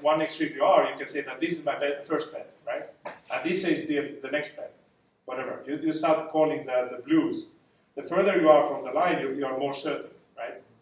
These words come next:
And the closer you come to the line, your certainty fades away,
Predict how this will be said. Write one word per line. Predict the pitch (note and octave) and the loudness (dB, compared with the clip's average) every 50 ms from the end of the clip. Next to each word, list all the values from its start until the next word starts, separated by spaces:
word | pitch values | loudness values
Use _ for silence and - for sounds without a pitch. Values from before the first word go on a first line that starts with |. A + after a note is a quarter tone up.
| _ _ _ - - - C#3 | _ _ _ -18 -12 -8 -6
And | C#3 | -6
the | C#3+ C#3 | -6 -2
closer | - F#3+ G#3+ A3+ A#3 A#3+ | 0 2 2 2 2 0
you | - - - | -2 -2 -2
come | - F#3 F#3 - | -2 -2 -2 -2
to | E3 | -2
the | C#3+ C#3+ C#3 | -2 -2 0
line, | D#3 E3 D#3 C#3 - - - - - _ _ _ _ _ _ _ _ _ _ _ _ - | 2 2 2 0 -2 -4 -10 -16 -20 _ _ _ _ _ _ _ _ _ _ _ _ -8
your | C#3 C#3+ | -8 -4
certainty | - E3+ E3 D#3+ D#3+ D3 C#3+ C#3+ | -2 0 0 0 0 -2 -4 -4
fades | C3 D#3 D#3 C#3+ - - | -4 -2 -2 -2 -2 -4
away, | C#3 C#3 - - - - - | -4 -4 -4 -4 -6 -6 -10